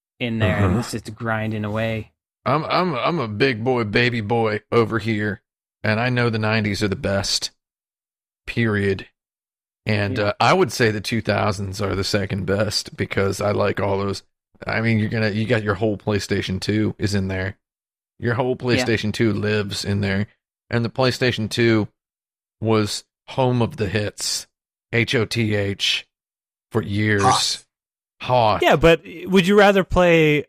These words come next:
Speaker 4: a PlayStation two game right now or, you know, all these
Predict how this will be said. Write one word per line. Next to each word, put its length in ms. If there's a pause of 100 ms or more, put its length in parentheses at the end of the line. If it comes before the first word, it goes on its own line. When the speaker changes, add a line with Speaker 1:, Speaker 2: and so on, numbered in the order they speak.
Speaker 4:
a 80
PlayStation 680
two 520
game 380
right 300
now 300
or, 760 (440)
you 80
know, 120
all 260
these 260